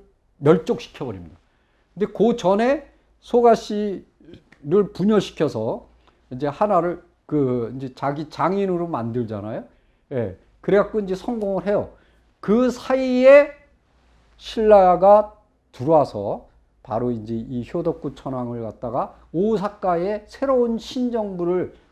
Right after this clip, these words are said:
구성하고, 그 다음에 그 새로운 이제 그 조칙을, 새로운 구상을 딱 발표한, 정견 발표죠. 하니까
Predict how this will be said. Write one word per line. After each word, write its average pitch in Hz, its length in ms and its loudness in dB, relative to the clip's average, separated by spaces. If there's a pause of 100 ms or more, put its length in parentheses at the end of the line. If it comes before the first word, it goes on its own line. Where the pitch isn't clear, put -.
(160)
구성하고, 151 680 -4 (680)
그 170 120 -4
다음에 202 520 2 (460)
그 147 260 0
새로운 208 800 2
이제 151 280 -2 (480)
그 123 460 0
조칙을, 170 760 -2 (600)
새로운 208 520 0
구상을 160 680 0
딱 - 240 -12
발표한, 127 400 -6
정견 185 400 2
발표죠. 147 600 -2 (240)
하니까 240 640 0